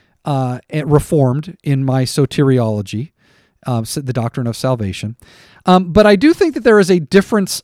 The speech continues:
of, um, there's a, there's a debate. It's called the Lapsarian debate. Um, then the, in the Lapsarian debate, it is a debate about the logical orders of decrees in salvation. So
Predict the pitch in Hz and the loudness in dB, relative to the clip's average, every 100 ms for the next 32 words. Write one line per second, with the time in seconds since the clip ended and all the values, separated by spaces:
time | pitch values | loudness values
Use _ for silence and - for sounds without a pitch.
0 | _ 170 170 165 - - 160 147 127 - | _ 0 2 2 -2 -8 -6 -4 -6 -12
1 | _ _ _ _ _ 180 202 208 208 202 | _ _ _ _ _ 0 2 0 0 0
2 | 190 170 220 277 240 - - 233 190 156 | 2 2 2 2 -2 -6 -4 -2 0 -2
3 | - - - 160 185 220 226 226 220 247 | -4 -6 -2 0 0 -2 -2 -2 -2 -2
4 | 262 - _ _ 170 156 143 170 175 170 | -6 -18 _ _ -2 -2 0 0 4 4
5 | 190 208 202 185 170 - - 277 294 262 | 4 2 2 2 0 -2 -2 0 2 2
6 | 185 139 131 135 - 160 170 180 165 156 | 2 2 0 0 -2 0 0 2 2 4
7 | 196 247 196 - 143 147 202 226 277 262 | 2 2 0 2 0 0 0 -4 -4 -4
8 | - - _ - 202 214 208 185 151 - | -6 -14 _ 2 4 4 2 -2 -2 -6
9 | - 220 185 143 135 - 170 170 - 160 | -4 0 2 2 0 -2 -2 -2 2 2
10 | 147 127 - 107 185 160 | 2 0 -2 0 4 4